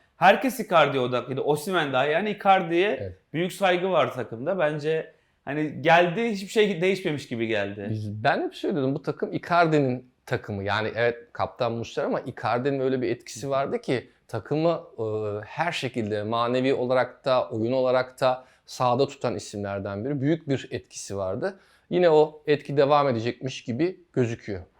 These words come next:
Speaker 1: Abi şimdi biraz da aslında gidecekler, gelecekler dengesinde ben şuradan konuşmak istiyorum. Galatasaray'ın kirada birçok oyuncusu vardı.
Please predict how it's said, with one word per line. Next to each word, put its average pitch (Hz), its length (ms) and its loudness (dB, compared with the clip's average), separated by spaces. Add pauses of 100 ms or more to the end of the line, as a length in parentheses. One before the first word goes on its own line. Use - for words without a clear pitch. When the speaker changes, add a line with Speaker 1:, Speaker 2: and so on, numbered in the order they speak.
(440)
Speaker 1:
Abi 117 180 -6
şimdi 170 640 -2
biraz 160 540 4
da 202 360 2
aslında 175 420 -2
gidecekler, 165 640 0
gelecekler 175 680 0
dengesinde 185 800 0 (200)
ben 165 140 2
şuradan 175 600 0
konuşmak 131 420 -6
istiyorum. 202 340 -4
Galatasaray'ın 175 540 0
kirada 180 380 4
birçok 208 240 -2
oyuncusu 170 420 -2
vardı. 110 380 0